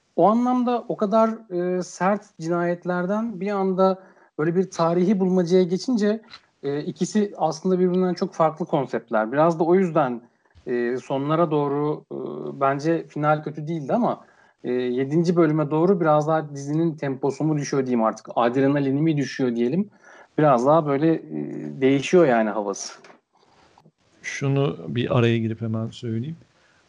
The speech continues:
Speaker 2: Burada aslında hani az önce söylediğim o flashback bir yöntem, hani aklıma ilk gelen. Burada başka şekillerde de yapılabilirdi tabii ama diyaloğa başvurmak en kolayca gelen bir yöntem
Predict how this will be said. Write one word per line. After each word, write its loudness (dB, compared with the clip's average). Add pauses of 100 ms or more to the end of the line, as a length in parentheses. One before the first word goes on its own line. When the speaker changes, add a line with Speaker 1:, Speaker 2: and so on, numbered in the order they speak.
Speaker 2:
Burada 0
aslında -2
hani 0 (100)
az -2
önce 0
söylediğim 0
o 0 (340)
flashback 0
bir -4
yöntem, 2
hani 2
aklıma 2
ilk -2
gelen. -8
Burada 2
başka 2
şekillerde 0
de 0 (180)
yapılabilirdi -6
tabii -10
ama -4
diyaloğa 4
başvurmak 2
en -2
kolayca 2 (160)
gelen -2
bir -8
yöntem -4